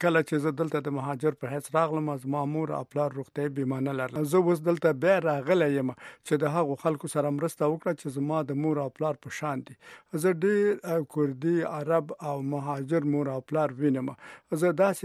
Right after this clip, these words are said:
احساس کوم لکه چې د خپل مور او پلار سره مرسته کوم چې دوی پنځلس کاله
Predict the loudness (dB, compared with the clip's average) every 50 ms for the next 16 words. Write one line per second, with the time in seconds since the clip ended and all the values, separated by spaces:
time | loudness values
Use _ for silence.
0 | -2 -2 -2 -2 -2 -2 -2 -2 -2 0 0 2 2 0 0 -2 -2 -2 -2 -4
1 | -2 -4 -6 -8 -8 -10 -6 _ 0 0 2 0 0 -2 -4 -4 -6 -8 -4 -4
2 | -2 -2 -4 -4 -6 -6 -4 -4 -2 -2 -2 -2 -2 -4 -6 -8 -6 -6 -6 -6
3 | -6 -8 -10 -12 -16 -20 -20 -20 -20 -2 2 2 2 4 4 2 0 2 0 0
4 | 0 2 2 2 2 2 0 -2 -4 -6 -4 -2 -2 -2 -2 -4